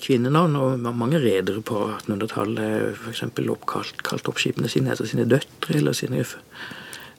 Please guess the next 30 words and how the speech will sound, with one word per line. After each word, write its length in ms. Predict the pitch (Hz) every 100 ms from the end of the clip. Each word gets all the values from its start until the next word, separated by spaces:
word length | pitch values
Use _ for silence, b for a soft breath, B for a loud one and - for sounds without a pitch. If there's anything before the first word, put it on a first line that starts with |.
| -
koner, 680 | 165 160 147 147 147 165 165 165
eh, 1160 | 147 143 139 139 143 143 143 139 139 143 B B B B B 151
men, 220 | 135 135 127
men 140 | 139
det 20 |
er 140 | 135 143
en 20 |
misforståelse, 760 | 143 - - - 190 - - 117
eh, 460 | 117 113 - - -
ganske 300 | - - -
utbredt 300 | - 165 139
misforståelse, 540 | 113 113 - - 117 -
tror 140 | -
jeg, 100 | 107
at 80 | -
skip 300 | - 131 -
skal 240 | - 117 120
ha 180 | 120 120 135
kvinnenavn, 960 | - 127 123 135 127 - - 165 135 95 - B B B B -
fordi 240 | 131 120
at 140 | 127 -
skip 260 | 135 143
er 240 | - 117 135
liksom 240 | 123 123 -
hunnkjønn. 380 | 143 - 185 110 - - B B B
Sånn 240 | - 160
har 80 | -
det 80 | -
ikke 140 | -
vært. 260 | - -